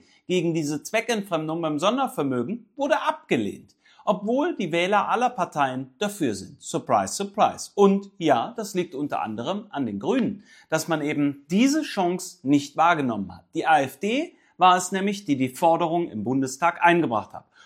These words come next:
Und ich habe das Ganze mal hier rausgesucht. Beim Bundestag punkt de heißt es nämlich,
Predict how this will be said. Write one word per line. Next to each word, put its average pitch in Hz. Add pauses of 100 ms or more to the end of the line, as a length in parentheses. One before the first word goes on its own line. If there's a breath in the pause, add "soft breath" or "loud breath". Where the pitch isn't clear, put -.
(140 soft breath)
Und 151
ich 185
habe 277
das 247
Ganze 214
mal 196
hier 170
rausgesucht. 165
Beim 156
Bundestag 208
punkt 156
de 165 (720)
heißt 170
es 220
nämlich, 139